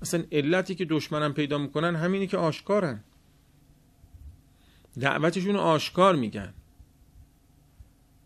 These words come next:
کسی هم بخواد نقد بکنه بکنه، این ویژگی پیغمبران است. ویژگی دیگری که در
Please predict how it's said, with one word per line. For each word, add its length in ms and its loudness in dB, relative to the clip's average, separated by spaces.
کسی 260 -4
هم 120 2
بخواد 300 -2
نقد 240 0
بکنه 340 -6
بکنه، 360 -4
این 120 2
ویژگی 560 4
پیغمبران 720 -2
است. 300 -16
ویژگی 440 6
دیگری 440 8
که 420 4
در 300 6